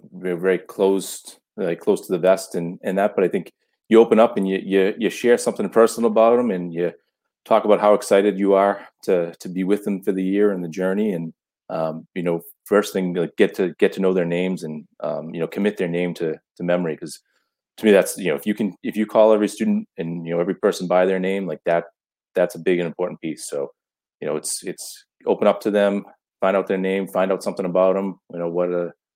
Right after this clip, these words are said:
like, dislike, you know, about the, the class or expectation. And, uh, you know, then eventually, eventually talk to,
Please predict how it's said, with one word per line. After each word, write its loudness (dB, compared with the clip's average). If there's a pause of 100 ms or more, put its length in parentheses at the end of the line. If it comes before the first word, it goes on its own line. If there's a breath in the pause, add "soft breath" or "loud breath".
(140)
like, 2
dislike, 0
you -8
know, -2
about -4
the, -2
the -8
class -2
or -2
expectation. -8
And, -8 (600)
uh, -4
you -6
know, -4 (120)
then 2
eventually, 0 (180)
eventually 0
talk -4
to, -2